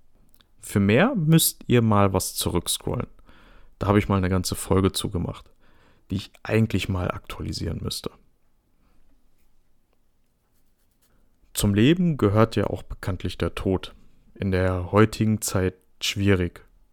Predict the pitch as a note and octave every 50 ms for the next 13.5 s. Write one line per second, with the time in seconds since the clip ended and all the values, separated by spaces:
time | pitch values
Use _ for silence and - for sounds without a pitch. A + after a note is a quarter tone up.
0 | _ _ - F#2+ F#2 F#2 F#2 F2+ F2+ F#2 F#2 - - - - A2+ A2+ A2+ A2+ G#2+
1 | - - - - G2+ G2+ G#2+ A2+ A#2 G#2+ G2+ G2 G2 - - - - F#2+ F#2+ G2
2 | G2+ G#2 - - G#2 G#2 G#2 - - - - - - - - - - - - F#2+
3 | F#2+ F#2+ F#2+ F#2+ F#2+ - - - G2 G2+ - G#2 F#2+ - F#2 F2+ - - - G#2+
4 | G2 G2 F#2+ F2+ F2+ - - F#2+ F#2 - - - F2+ F2 E2+ F#2 F2 - F#2 F2+
5 | F2+ F2+ E2+ E2+ - - G2 G2 F#2+ G2 G2 F#2+ F2+ F2 - - - F#2 F#2+ F#2
6 | E2+ F2 F2 E2+ E2 - - - - - - - - - - - - - - -
7 | - - - - _ _ _ - _ _ _ _ _ _ _ - - - _ -
8 | - _ _ _ - - _ _ - - - G#2+ - - - - B2 B2 B2+ C3+
9 | C3+ C3+ C3+ C3+ - - - - - _ _ _ _ - - - - G2 F#2+ F#2+
10 | F#2 F#2+ G#2 - _ _ _ _ _ _ _ _ _ _ _ - - - - -
11 | - A#2 G#2+ F#2+ - - G2 - - - - A2+ A2+ - - - - G#2 G#2 G#2
12 | G#2 G#2 - - - - - - - - - - - - G2 F#2+ F#2 F#2+ F#2+ F#2+
13 | F#2+ F#2 F#2 F2+ F2+ F#2 G2 F#2+ F#2